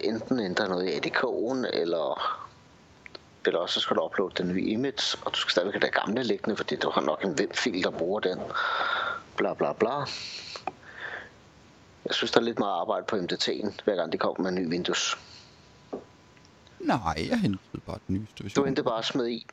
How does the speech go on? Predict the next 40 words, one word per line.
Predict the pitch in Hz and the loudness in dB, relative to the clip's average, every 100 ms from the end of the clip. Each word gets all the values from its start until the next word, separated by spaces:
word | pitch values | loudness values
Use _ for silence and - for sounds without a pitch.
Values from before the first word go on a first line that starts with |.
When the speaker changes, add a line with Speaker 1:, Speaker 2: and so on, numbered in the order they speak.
| _ 143 | _ 2
Speaker 2:
Ja. | 143 | 2
Speaker 1:
Okay. | - - - _ - - - - _ - | 2 -2 -6 _ -18 -16 -18 -20 _ -2
Speaker 2:
Jeg | 139 | 2
har | |
ikke | 107 | 4
Speaker 1:
Og | |
hvad, | 98 | 4
Speaker 2:
gjort | 104 | 4
Speaker 1:
og | 98 | 2
så, | - - | 0 -2
Speaker 2:
noget | - | -8
specielt. | - 110 - - | -12 -10 -10 -4
Speaker 1:
og | - | 0
så | 127 | 2
har | 117 | 2
du | 117 | 0
jo | 113 104 | 0 0
sgu | - 113 | 0 0
en | 104 | 0
ny | 117 117 | 0 0
G | 120 | 0
P | 120 | 0
O'er. | 104 - - - - - - - - - _ _ _ _ - - - _ _ _ _ - _ _ _ _ - | 0 -2 -4 -16 -20 -20 -20 -20 -20 -20 _ _ _ _ -20 -20 -20 _ _ _ _ -20 _ _ _ _ -2
De | 117 | 2
Speaker 2:
Ja. | |
Speaker 1:
ændrer | 113 104 | 4 4
som | 110 87 | 2 2
regel | 92 82 | 2 2
også | 90 90 - | 0 0 0
hver | 80 | 0
gang. | - - - - - - - - - - - - - - - - - - - | 0 -4 -10 -20 -20 -20 -20 -20 -20 -20 -20 -20 -20 -20 -20 -20 -20 -12 4
Speaker 2:
Nå, | 120 120 110 | 6 8 8
A | |
D | 104 95 | 8 6
M | 135 | 6
X-filerne | - 113 95 101 | 4 2 2 2
og | 107 | 2
det | 107 | 2
der? | 110 107 - | 0 -2 -2
Speaker 1:
Ja, | 98 | 0